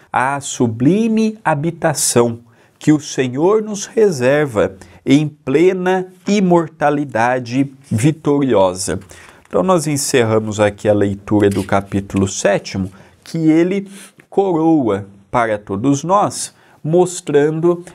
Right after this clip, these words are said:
exatamente estes pontos de aprimoramento, que Deus não faz isto na condição de um carrasco, ou na condição de um vingador, ou na condição simplesmente punitiva.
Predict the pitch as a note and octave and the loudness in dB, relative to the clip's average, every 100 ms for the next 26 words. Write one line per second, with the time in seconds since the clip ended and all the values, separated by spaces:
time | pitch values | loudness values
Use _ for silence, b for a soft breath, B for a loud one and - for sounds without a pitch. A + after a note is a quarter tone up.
0 | - E3+ C#3+ C#3+ F3 - D#3 B2+ C#3 C#3+ | -2 0 2 0 0 0 -2 0 0 0
1 | E3 D#3 - F#3 - - C#3+ D3 D3+ F3 | 0 0 2 0 0 -2 0 0 -2 -2
2 | D3+ D3+ D3+ D3 E3 D#3+ F3+ F#3 E3+ B2+ | -2 2 0 0 -2 0 0 0 0 0
3 | B2 - G2+ B B B B - D3 C3 | -2 -6 -8 B B B B -2 0 2
4 | C#3 D#3 D3+ E3+ D#3 - C3+ A#2+ G2 G#2+ | 2 0 0 0 0 0 -2 0 0 0
5 | A2+ - C3+ B2+ A#2 A2+ G#2 G#2 - G#2 | 0 -2 0 0 0 -2 0 -2 0 0
6 | F#2+ G2 G#2 - D#3 C#3 C#3 C#3 - - | 0 -2 -4 -4 -4 0 0 0 -6 -10
7 | - C#3 C3+ B B B B B2+ B2+ A#2 | 0 0 0 B B B B 0 2 -2
8 | A2+ A2+ A2 A2+ - A2 A2 G#2 G#2+ G2 | -2 0 2 2 2 0 0 2 0 0
9 | G2+ A2 C3+ C3+ B2 B2+ B2+ B2 - _ | -2 0 0 0 0 2 0 -2 -8 _
10 | B B C3 C3 B2+ B2 A#2+ A#2 A#2+ A#2+ | B B 0 2 -2 -2 0 2 2 0
11 | - B2+ D#3 F#3+ B B - - C#3+ C#3 | -2 0 2 0 B B -4 0 0 0
12 | C3 A#2 G#2+ B2+ C#3 E3+ - E3+ E3+ F3+ | 0 0 0 0 0 -4 0 0 2 -2
13 | - C#3 A#2+ G#2+ G#2 | -2 0 2 2 0